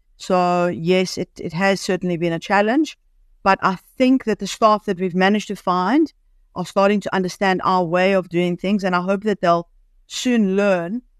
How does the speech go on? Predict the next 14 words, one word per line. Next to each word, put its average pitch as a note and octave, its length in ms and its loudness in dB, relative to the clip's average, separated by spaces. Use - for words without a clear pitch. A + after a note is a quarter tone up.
that G3 120 -2
as F#3+ 160 -4
much F#3+ 400 0
as F#3 220 0
it F3+ 120 -4
is F#3 400 -2
a F3+ 80 -2
culture G#3 400 0
of E3 200 2
excellence F#3+ 600 -2
and E3+ 340 -4
of D#3 340 -4
hard G3 320 2
work, F#3 420 0